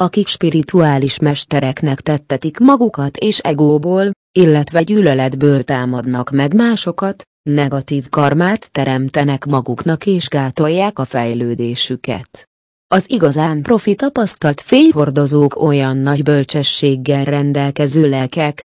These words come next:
akik magasabb fénydimenziókból születtek le a földre azért, hogy képesek legyenek fizikai testben tevékenykedni. Egy igazi fényhordozónak nincs egója,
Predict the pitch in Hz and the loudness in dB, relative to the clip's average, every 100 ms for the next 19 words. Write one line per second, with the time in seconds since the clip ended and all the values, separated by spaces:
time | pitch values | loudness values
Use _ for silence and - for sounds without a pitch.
0 | _ - 185 208 170 160 160 147 151 139 | _ -4 -2 -2 -2 0 2 0 0 -2
1 | 160 170 160 156 147 190 196 196 165 151 | -2 2 2 2 2 2 2 2 2 2
2 | 143 131 147 143 147 131 - - 131 170 | 2 2 2 2 0 -2 -2 -6 -4 0
3 | 180 175 - 190 156 135 185 185 202 165 | 0 -2 2 4 4 2 0 0 0 0
4 | 143 - - _ - 311 - 143 120 113 | -4 -10 -18 _ 2 2 2 -2 -2 -2
5 | - 127 - 240 202 139 139 - - 294 | -4 -4 0 4 4 2 0 -2 -2 0
6 | 302 262 233 220 214 214 143 139 143 147 | 0 2 4 4 2 0 0 0 0 0
7 | 139 120 131 127 135 120 123 131 120 127 | -2 -2 -2 -2 -4 -4 -4 -4 -2 -2
8 | 123 120 _ _ _ _ 170 165 285 294 | -4 -8 _ _ _ _ -2 2 2 4
9 | 277 220 - 170 170 139 139 135 139 143 | 4 2 0 0 0 0 0 0 0 2
10 | 147 180 202 226 160 139 139 151 147 143 | 2 0 0 0 0 0 2 2 2 0
11 | 143 | -2